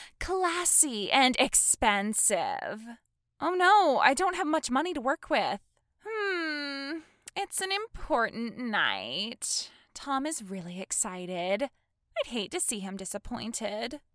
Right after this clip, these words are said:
That would be very embarrassing for you. You already told me you don't like people laughing at you.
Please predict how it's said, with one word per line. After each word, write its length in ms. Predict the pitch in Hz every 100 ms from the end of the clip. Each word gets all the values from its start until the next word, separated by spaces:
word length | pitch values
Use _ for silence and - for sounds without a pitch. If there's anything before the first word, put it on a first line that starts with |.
| -
That 160 | 349 294
would 120 | 254
be 280 | 330 285 262 - -
very 720 | 208 180 214 202 202 160 139 -
embarrassing 760 | 214 214 170 85 - - 71 202
for 160 | 262
you. 680 | 233 214 190 101 69 104 254 _ _
You 80 | 453
already 240 | 320 233 214
told 280 | - 247 294
me 140 | 277
you 80 | 220
don't 220 | 214 -
like 560 | 196 196 190 277 311 -
people 280 | 233 190
laughing 560 | 185 180 151 - 381 294
at 220 | 190 -
you. 680 | - 180 165 147 151 262